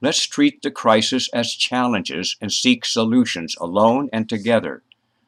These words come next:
practicing discernment. This is Ken Norton on The Scent of Light. You can contact me via ken at kenneth e norton dot com, and I would be glad to hear from you. The Scent of Light episodes are archived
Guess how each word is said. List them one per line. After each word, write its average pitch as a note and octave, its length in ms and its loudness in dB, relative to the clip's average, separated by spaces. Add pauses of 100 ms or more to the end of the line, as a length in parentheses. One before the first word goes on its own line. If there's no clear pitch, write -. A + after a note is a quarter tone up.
(160)
practicing A2 640 2
discernment. G#2 680 -4 (1700)
This B2+ 460 0 (260)
is A2+ 220 -4
Ken A2+ 320 0
Norton F2+ 440 -2
on E2+ 140 -2
The F2+ 80 -6
Scent E2+ 320 -4
of E2+ 140 -12
Light. D#2+ 240 0 (520)
You - 120 -12
can F2+ 160 -6
contact G#2+ 600 0
me A2 220 2
via G#2+ 240 -2
ken G#2+ 340 -4
at F#2 140 -6
kenneth G#2 360 -4
e G2+ 120 0
norton G2 400 0
dot G2 240 -4
com, E2 500 -2
and E2 100 -8
I E2 60 0
would F2+ 140 -4
be F#2+ 100 -4
glad G#2 380 2
to A#2 80 -4
hear A#2 180 -2
from D2+ 240 -8
you. C2+ 200 -16 (720)
The G#2 80 -4
Scent C#3+ 300 2
of C#3 120 0
Light B2+ 280 2
episodes F#2 680 -2
are F#2+ 180 0
archived G2 760 2